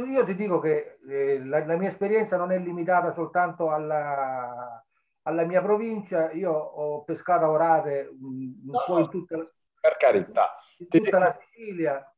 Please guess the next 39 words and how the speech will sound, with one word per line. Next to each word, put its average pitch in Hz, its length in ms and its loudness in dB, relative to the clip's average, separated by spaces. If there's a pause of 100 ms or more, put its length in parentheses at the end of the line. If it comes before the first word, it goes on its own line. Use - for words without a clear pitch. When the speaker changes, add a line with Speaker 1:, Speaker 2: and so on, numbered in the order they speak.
Speaker 2:
ti 170 80 -14
dico 165 220 4
un'altra - 440 4
cosa, 113 480 6
io 175 160 10
e 160 80 12
Sandro 165 440 8
Meloni 151 500 10
a 127 140 2
Orosei 135 640 8
ne 131 80 2
abbiamo 147 320 6
riempito 151 400 4
un 135 100 4
cofano 139 460 6
di 131 100 0
una 123 180 4
macchina, 98 600 0
non 123 180 0
vi 143 160 0
dico 160 300 2
quante 117 340 2
erano, 90 500 4
e, 131 60 2
ne 165 120 4
abbiamo, 175 320 4
e 160 100 4
ce 175 100 4
ne 165 100 6
siamo 175 280 4
andati 175 340 6
via 196 560 4
con 156 160 4
le 147 80 2
orate 170 340 4
che 139 140 -8
continuavano 143 600 2
a - 40 2
mangiare. 131 600 4